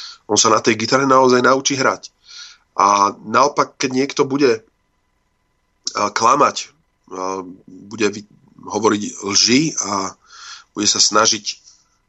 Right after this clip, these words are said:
ja neviem, a, zavádzať ľudí o, o finančných,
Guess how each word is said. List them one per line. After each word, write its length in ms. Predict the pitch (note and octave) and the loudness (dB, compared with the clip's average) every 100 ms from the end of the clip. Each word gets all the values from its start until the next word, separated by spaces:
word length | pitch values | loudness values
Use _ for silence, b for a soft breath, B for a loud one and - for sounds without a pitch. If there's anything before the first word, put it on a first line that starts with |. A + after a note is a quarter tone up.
| _ _ _ | _ _ _
ja 20 | |
neviem, 320 | G#2 A2+ G2+ F#2 | -16 -12 -12 -10
a, 320 | F#2 F#2 F#2 E2+ _ _ - - | -6 -4 -6 -10 _ _ -20 -8
zavádzať 560 | G2+ G#2 G#2+ A#2 A2 G2+ | -2 2 4 4 2 -2
ľudí 320 | G#2 G2+ G2 G2 | -4 -6 -6 -6
o, 320 | F#2 F#2+ F#2 | -2 -2 -4
o 240 | - - G2+ F2+ F2+ E2+ G#2 | -10 -14 -10 -10 -10 -16 -6
finančných, 600 | - A#2 B2+ - A2 G#2 | -2 2 4 2 0 -2